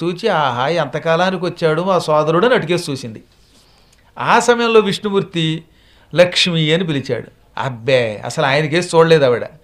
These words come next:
"లక్ష్మి, లక్ష్మి అని నేను పిలుస్తున్నా, సోదరా, సోదరా" అని ఈవిడ అట్టే చూస్తోంది. మళ్ళీ "లక్ష్మి" అన్నాడు ఈయన. లక్ష్య పెట్టలేదు ఆమె. మళ్ళీ "లక్ష్మి" అన్నాడు విష్ణువు.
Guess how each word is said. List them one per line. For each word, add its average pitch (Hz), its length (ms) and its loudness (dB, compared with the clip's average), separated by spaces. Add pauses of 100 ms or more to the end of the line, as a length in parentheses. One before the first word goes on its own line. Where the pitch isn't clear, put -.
(180)
"లక్ష్మి, 190 600 -2
లక్ష్మి 208 380 0
అని 220 180 2
నేను 190 120 0
పిలుస్తున్నా, 170 640 -2 (840)
సోదరా, 143 720 2
సోదరా" 151 600 2 (120)
అని 190 140 -4
ఈవిడ 175 160 2
అట్టే 151 180 0
చూస్తోంది. 123 560 -8 (1000)
మళ్ళీ 226 300 6
"లక్ష్మి" 208 380 4
అన్నాడు 165 340 4
ఈయన. 120 140 -2 (680)
లక్ష్య 170 500 4
పెట్టలేదు 196 500 4
ఆమె. 117 240 2 (760)
మళ్ళీ 247 340 4
"లక్ష్మి" 240 460 2
అన్నాడు 214 360 4
విష్ణువు. 170 520 -2